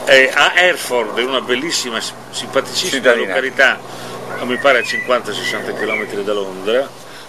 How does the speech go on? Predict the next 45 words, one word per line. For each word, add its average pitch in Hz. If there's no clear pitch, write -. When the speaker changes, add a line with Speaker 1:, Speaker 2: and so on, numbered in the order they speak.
Speaker 1:
dove 170
oltretutto 143
tutti 120
Speaker 2:
A 107
Speaker 1:
i 120
Speaker 2:
nord, 135
verso 117
Albany, 113
dalla 101
parte 107
Speaker 1:
Eh, 104
Speaker 2:
su? 117
Speaker 1:
credo 185
Speaker 2:
Così. 202
Speaker 1:
che 175
fosse 165
proprio 160
a -
Speaker 2:
Ah. -
Speaker 1:
livello, 110
a 127
Speaker 2:
Ah, 110
Speaker 1:
livello. 98
Speaker 2:
ah, 107
verso, 120
verso 120
la 117
Speaker 1:
Hereford, 123
Speaker 2:
Cornovaglia. 90
Speaker 1:
con 127
l'H 139
davanti. 104
Speaker 2:
Verso 117
la 110
Cornovaglia, 101
forse. 85
Speaker 1:
Sì, 156
credo, 127
adesso 127
me 120
lo 120
ricordo 120
bene. 87
Dove, 143
eh, 131